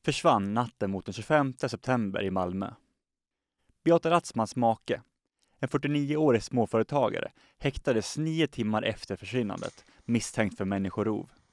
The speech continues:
Han sitter fortfarande häktad. Polis har genomfört sökinsatser i området Oxie i Malmö,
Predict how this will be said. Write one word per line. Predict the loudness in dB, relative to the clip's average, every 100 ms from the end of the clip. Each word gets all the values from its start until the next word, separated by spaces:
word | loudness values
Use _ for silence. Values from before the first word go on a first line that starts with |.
| _ _ _ _ _
Han | -6
sitter | -4 -4
fortfarande | -2 -4 2 2 2
häktad. | -6 -8 -10 -10 -18 -20 _ _ _ _ -20 -20 _ -4
Polis | 0 2 0 0
har | 0
genomfört | 2 2 2 0 0
sökinsatser | 0 0 -2 -4 -4 -4 -2
i | 0
området | 0 -2 -4 -4
Oxie | -6 -4 -6 -4 -4
i | -2
Malmö, | -2 -2 -4 -6